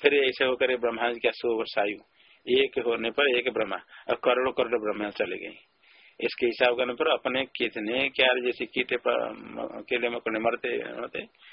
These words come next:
ऐसे कितने जन्म मरण हो गए। ये विचार करें कितने कितने क्या हो गया,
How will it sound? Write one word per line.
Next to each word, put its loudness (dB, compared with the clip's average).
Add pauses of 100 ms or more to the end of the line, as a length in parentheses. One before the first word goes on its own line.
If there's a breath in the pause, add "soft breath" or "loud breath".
(260 loud breath)
ऐसे -2
कितने -2
जन्म -2
मरण -4
हो -8
गए। -12 (840 soft breath)
ये -4
विचार 2
करें 0
कितने -2
कितने -2
क्या 2
हो 2
गया, -2